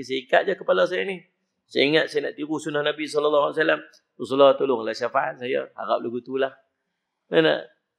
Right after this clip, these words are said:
Saya ni pakai jubah ni, saya tak tahu jubah Rasulullah macam mana. Tapi saya pakailah sebab saya nak tiru Nabi sallallahu alaihi wasallam. Rasulullah, tolong syafaat saya. Kita harap lagu tu lah. Dan pakaian-pakaian ni, tuan-tuan, dia jadi shield. Dia jadi apa? Dia jadi, uh, perisai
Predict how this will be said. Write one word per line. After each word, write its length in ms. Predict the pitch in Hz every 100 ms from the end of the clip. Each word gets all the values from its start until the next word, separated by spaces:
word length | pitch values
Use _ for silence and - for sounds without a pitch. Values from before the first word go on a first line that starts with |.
| _
Saya 160 | 131
ni 400 | 139 151 151 151
pakai 240 | 143 - 143
jubah 400 | 139 147 147 147
ni, 160 | 156
saya 160 | 131 127
tak 240 | - -
tahu 240 | 151 143 135
jubah 240 | 139 135
Rasulullah 320 | 127 151 135
macam 140 | 135 151
mana. 160 | 156
Tapi 240 | 139 113 113
saya 160 | 120
pakailah 480 | 120 120 139 139 139
sebab 240 | 120 127 120
saya 160 | 117
nak 80 | 120
tiru 240 | 131 131
Nabi 240 | 127 127 131
sallallahu 160 | 127
alaihi 80 | 131
wasallam. 200 | 139 135 - _ _ _
Rasulullah, 340 | - 117 113 -
tolong 240 | 123 113
syafaat 400 | 110 113 110 92 113
saya. 180 | 113 113 120 _ _ _ -
Kita 160 | - 156
harap 300 | 147 165 160
lagu 100 | 151
tu 140 | 151
lah. 80 | 143 123 _ _ _
Dan 240 | - 139 135
pakaian-pakaian 880 | 151 160 170 160 151 - 170 160
ni, 80 | 185
tuan-tuan, 320 | 180 160 180
dia 240 | 165 139 143
jadi 240 | 147 165 - -
shield. 480 | - - 143 113 110 _ _
Dia 240 | 131 127
jadi 160 | 127 135
apa? 160 | 185 175
Dia 160 | 123
jadi, 200 | 127 120 117 117 _ _ _ _ _ -
uh, 160 | 123 -
perisai 560 | 131 139 - 123 117